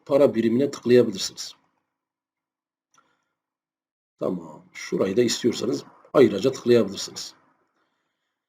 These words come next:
Şunları sileyim. Tamam, sayfamız bu olsun. Şimdi ben bundan birkaç tane kopya oluşturacağım. Bir kopya burası, buraya, bir tane daha,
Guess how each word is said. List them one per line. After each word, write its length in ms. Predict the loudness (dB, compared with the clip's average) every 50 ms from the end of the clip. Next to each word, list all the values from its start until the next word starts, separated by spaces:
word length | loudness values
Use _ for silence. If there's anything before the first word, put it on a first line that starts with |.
| _ _ _ _ _ _ _ _ _ _ -20 -20 -20 -20 -20 -18
Şunları 360 | -12 -2 0 0 2 2 0
sileyim. 640 | 0 0 0 2 2 2 2 2 0 0 -2 -8 _ _ _ _ _ _ _ _
Tamam, 160 | _ -16 -12
sayfamız 580 | -4 2 4 4 6 6 6 6 6 4 6 4
bu 120 | 6 6
olsun. 240 | 6 2 -2 -10 -14 _ -20 -20 _ _ _ _ _ _ _
Şimdi 140 | -20 -6 _ 0
ben 120 | 0 2
bundan 280 | 2 2 6 6 6 6
birkaç 300 | 4 4 4 2 4 6
tane 200 | 4 4 4 6
kopya 320 | 2 2 4 6 4 4
oluşturacağım. 680 | 4 4 0 -2 -4 -6 -4 2 4 4 4 4 0 _ -10
Bir 100 | -10 -8
kopya 420 | _ -8 -8 -2 0 0 0 0
burası, 360 | 0 -4 -4 -4 -4 -10 -16 -18 -20 -20 _
buraya, 520 | -18 -14 -10 -8 -6 -6 -4 -6 -6 -8
bir 100 | -12 -10
tane 260 | -6 -6 -6 -6 -6 -8
daha, 140 | -16 -16